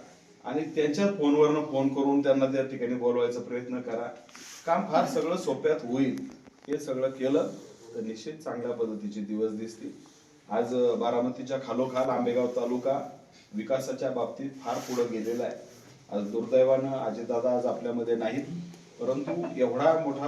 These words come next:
विकास पुरुष आपल्या पक्षाचं नेतृत्व ज्यावेळेस करत होता त्यावेळेस, हं, आपण एखादं काम सांगितल्यानंतर, नामदार वळसे पाटील साहेबांनी सांगितल्यानंतर रकमेला कधीही नाही म्हणले नाही दादा आणि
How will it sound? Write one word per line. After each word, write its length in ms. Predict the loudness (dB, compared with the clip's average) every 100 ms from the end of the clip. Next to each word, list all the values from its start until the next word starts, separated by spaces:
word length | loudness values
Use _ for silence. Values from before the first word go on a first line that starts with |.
| -2
विकास 380 | -2 -2 -2 -2
पुरुष 280 | -2 0 -2 -6 -12 -20 -20 -20 -8
आपल्या 320 | -6 -2 -2
पक्षाचं 500 | 0 -2 -4 -4 -4
नेतृत्व 440 | -6 -4 -4 -2
ज्यावेळेस 360 | 0 2 2 0
करत 200 | 0 0
होता 340 | -2 -6 -8 -10 -20 _ -20 -20 _ -4
त्यावेळेस, 680 | 0 2 2 2 -2 -10 -18 -20 _ _ _ _ _ _ _ _ _ _ _
हं, 80 | -10 -6
आपण 460 | 0 0 4 4 4 4
एखादं 360 | 4 4 4
काम 240 | 4 6 4
सांगितल्यानंतर, 840 | 2 4 4 6 4 4 2 2
नामदार 300 | 2 0 2
वळसे 240 | 2 0 -2
पाटील 240 | -4 -2
साहेबांनी 400 | -2 0 0 -2
सांगितल्यानंतर 840 | -2 -4 -2 0 2 0 2 0 0 -10 -16 -20 -14 -2
रकमेला 520 | -2 0 0 4 6
कधीही 540 | 8 6 6 -2 0
नाही 300 | 2 4 4
म्हणले 220 | 4 4
नाही 180 | 4 2
दादा 520 | 4 4 4 2 -4 -14 -20 -20 -20 -12
आणि 200 | -6 -4